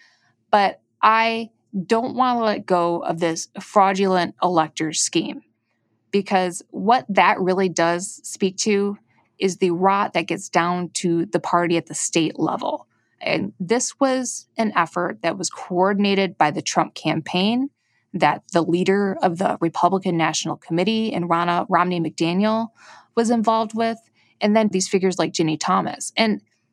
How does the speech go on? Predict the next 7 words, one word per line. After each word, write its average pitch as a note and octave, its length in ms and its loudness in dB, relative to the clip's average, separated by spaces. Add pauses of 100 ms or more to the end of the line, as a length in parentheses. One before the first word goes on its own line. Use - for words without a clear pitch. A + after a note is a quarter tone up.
(180)
they C4+ 240 2
held - 460 2
these A3+ 300 0
fake D4+ 380 -2
ceremonies A3+ 800 0
in G#3+ 160 2
secret - 720 -2